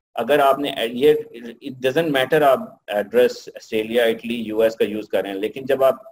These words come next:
Amazon को access कर रहे हैं या किसी और चीज़ को access कर रहे हैं जो Amazon से related है, वो आपने वीपीएन के through ही करनी है। वो आप किसी भी country जो कि उन country की लिस्ट में आपको दिखाया है, उनमें से कीजिएगा please।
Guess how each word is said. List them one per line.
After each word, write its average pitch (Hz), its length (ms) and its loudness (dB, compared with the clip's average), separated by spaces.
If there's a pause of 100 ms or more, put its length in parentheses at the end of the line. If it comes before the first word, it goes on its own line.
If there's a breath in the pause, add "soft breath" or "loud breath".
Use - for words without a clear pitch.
Amazon 143 380 -2
को 180 120 0
access - 440 -2
कर 120 200 2
रहे 110 120 -6
हैं 131 240 -10 (560)
या 127 120 0
किसी 127 320 -4
और 139 260 4
चीज़ 143 360 -4
को 151 100 2
access 117 360 -2
कर 107 160 0
रहे 113 80 -4
हैं 117 80 -6
जो 123 80 4
Amazon 117 420 -4
से - 60 -6
related 104 500 -4
है, - 100 -4
वो 156 360 0
आपने 139 380 2
वीपीएन 123 480 -4
के 151 100 -2
through 110 220 -8
ही 110 60 -8
करनी 87 300 -4
है। 85 100 -20 (240)
वो 120 120 0
आप 131 220 2
किसी 139 180 -8
भी 147 100 -2
country 120 440 -4
जो 117 180 -2
कि 120 120 -4
उन 123 140 -4
country 117 360 -2
की 117 100 -10
लिस्ट 117 240 -8
में 135 100 -4
आपको 113 200 -6
दिखाया 104 300 -2
है, 160 100 -4 (140)
उनमें 127 240 -8
से 107 120 -20
कीजिएगा 90 360 -14
please। - 380 -20